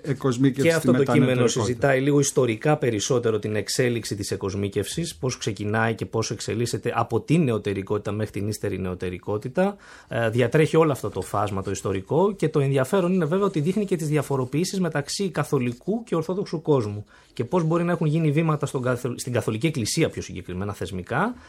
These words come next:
Speaker 2: σε σχέση με την Ορθόδοξη και αν έχει μείνει πίσω ζητήματα που πολλές φορές συζητάμε κι εμείς.
Speaker 1: Κατά τη γνώμη σου και κατά τη γνώμη προφανώς, ε, του Λίποβατς, ε, το καθολικό δόγμα διευκολύνει τη διαδικασία εκοσμίκευσης; Είναι πιο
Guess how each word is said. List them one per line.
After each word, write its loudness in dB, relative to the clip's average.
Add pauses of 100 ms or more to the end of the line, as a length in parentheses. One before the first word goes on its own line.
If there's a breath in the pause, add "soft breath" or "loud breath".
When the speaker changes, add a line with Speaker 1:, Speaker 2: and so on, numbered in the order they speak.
(180 loud breath)
Speaker 2:
σε 0
σχέση -2
με 2
την -2
Ορθόδοξη -2 (120)
και -6
αν 0
έχει 0
μείνει 2
πίσω 0
ζητήματα 0
που -4
πολλές 2
φορές 0
συζητάμε -4
κι -8
εμείς. -4
Speaker 1:
Κατά 4
τη 0
γνώμη 6
σου -6
και 0
κατά 6
τη 4
γνώμη 6
προφανώς, 4
ε, 4
του 0
Λίποβατς, 2
ε, 0
το 2
καθολικό 0
δόγμα 2
διευκολύνει 4
τη -4
διαδικασία -4
εκοσμίκευσης; -6
Είναι 0
πιο 0